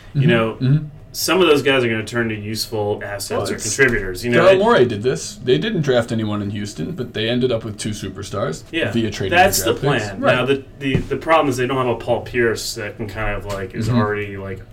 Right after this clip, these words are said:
Speaker 2: a player. That guy could have been Rondo, and
Speaker 1: Sure.
Speaker 2: it didn't work out.
Speaker 1: Sure.
Speaker 2: But, you know, now is the next phase of his plan. He's gotta make something with it. But, you know, when you think about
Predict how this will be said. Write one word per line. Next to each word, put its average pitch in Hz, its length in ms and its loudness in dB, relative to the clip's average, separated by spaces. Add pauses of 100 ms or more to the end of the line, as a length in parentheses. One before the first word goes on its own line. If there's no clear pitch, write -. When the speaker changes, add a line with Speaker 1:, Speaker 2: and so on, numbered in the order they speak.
(120)
Speaker 2:
a - 120 -16
player. 104 320 -4
That 107 160 -4
guy 127 220 2 (120)
could 139 120 -6
have 120 80 -2
been 104 120 -6
Rondo, 101 460 -6
and - 80 -10
Speaker 1:
Sure. 131 240 2
Speaker 2:
it 117 80 -2
didn't 104 240 -6
work 98 220 -10
out. 95 280 -10 (180)
Speaker 1:
Sure. 104 280 -2 (120)
Speaker 2:
But, 127 300 2 (320)
you 156 120 2
know, 139 100 6
now 147 240 6
is 139 120 2
the 139 60 0
next 127 260 0
phase 110 260 -2
of 98 60 -8
his 95 140 -8
plan. 107 360 -4
He's 95 140 -6
gotta 95 280 -6
make 98 180 -8
something 98 300 -12
with 98 160 -10
it. 92 160 -12
But, 107 240 -6
you 156 80 -8
know, 131 160 -2
when 135 120 -2
you 139 80 4
think 180 220 -2
about 123 420 2